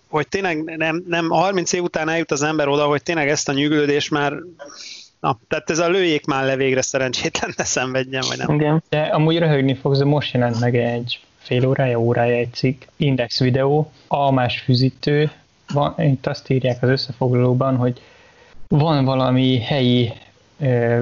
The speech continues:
Speaker 3: viszonylag fiatal srác, aki
Speaker 2: Ja, ja, mhm.
Speaker 3: ráállt arra, hogy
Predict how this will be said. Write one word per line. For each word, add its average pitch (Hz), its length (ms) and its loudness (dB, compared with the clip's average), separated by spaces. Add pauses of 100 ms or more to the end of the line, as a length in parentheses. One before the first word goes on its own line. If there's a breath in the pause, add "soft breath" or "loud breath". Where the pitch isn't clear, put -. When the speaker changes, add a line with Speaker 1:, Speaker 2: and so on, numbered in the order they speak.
Speaker 3:
viszonylag 127 460 2
fiatal 123 480 -2
srác, 147 500 -2 (420 loud breath)
aki 120 240 -2
Speaker 2:
Ja, 147 240 0
ja, 147 440 0
mhm. 156 180 4
Speaker 3:
ráállt 135 500 0
arra, 131 340 0
hogy 127 460 0